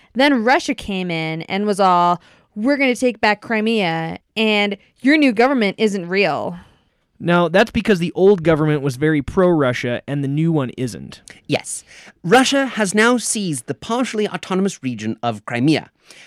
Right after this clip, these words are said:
Speaker 3: as the U S and the E U are trying to get Russia to back off in an attempt to avert full-scale war.
Speaker 1: The big problem is that Crimea wants to join Russia, but Ukraine is all,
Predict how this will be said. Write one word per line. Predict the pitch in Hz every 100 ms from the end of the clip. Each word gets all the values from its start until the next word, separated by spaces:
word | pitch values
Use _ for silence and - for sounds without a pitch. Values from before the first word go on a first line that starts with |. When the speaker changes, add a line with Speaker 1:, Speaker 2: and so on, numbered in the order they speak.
| _
Speaker 3:
as | 175 190 165
the | 175
U | 190 214
S | 170 170 -
and | 160 165
the | 143 147
E | 202 220
U | 165 120 117 -
are | 143
trying | 139 214 220
to | 190
get | 160 101
Russia | 123 - 110
to | -
back | 104 - 190 - -
off | 139 117 - - - -
in |
an | 165
attempt | 175 - 254 165 - - - _
to | 160
avert | 143 190 117 - - _
full-scale | - 123 98 - 117 104 98
war. | 131 135 69 _ _ _ _ _ _ _ _ _ -
Speaker 1:
The | 269
big | 320 302
problem | - 277 226 190 180
is | 180 190
that | 180 165
Crimea | - 226 220 226 226
wants | 220 196 190
to | 202
join | 190 175 196
Russia, | 302 - 196 156 156 - _ _
but | 254
Ukraine | 269 247 - 320 302
is | 262
all, | 247 247 240